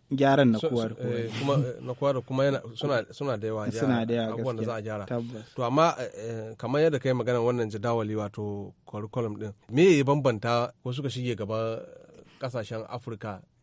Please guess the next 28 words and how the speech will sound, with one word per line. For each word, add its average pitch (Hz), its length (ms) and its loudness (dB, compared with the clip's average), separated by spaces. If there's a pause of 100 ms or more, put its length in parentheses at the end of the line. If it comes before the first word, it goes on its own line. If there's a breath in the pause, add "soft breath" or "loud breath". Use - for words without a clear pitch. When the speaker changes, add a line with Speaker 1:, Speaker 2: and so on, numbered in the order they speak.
(140)
Speaker 2:
idan 113 300 -10
kwatanta 107 420 -6
shi - 280 -12
da 107 100 -6
nasu? 104 340 -10 (140)
Speaker 1:
Ni 202 160 4
Speaker 2:
Na 262 100 4
ɗauka 214 300 4
kamar 139 220 2
duk 151 140 -4 (200)
abu 117 180 -8
ɗaya 123 200 0
ne. 107 100 -6 (420 loud breath)
Speaker 1:
Eh 294 180 2
to, 135 360 4 (380)
abu 160 260 0
guda 165 400 2
ɗaya 147 180 -2
ne 117 260 -4
kila, 120 360 -6
amma 170 380 0
kuma 202 260 -2
matsalar 202 420 2
shi 175 240 -2
ne 160 420 0 (120)
kila 151 320 0
kaman 139 680 2 (360)
learning 131 680 2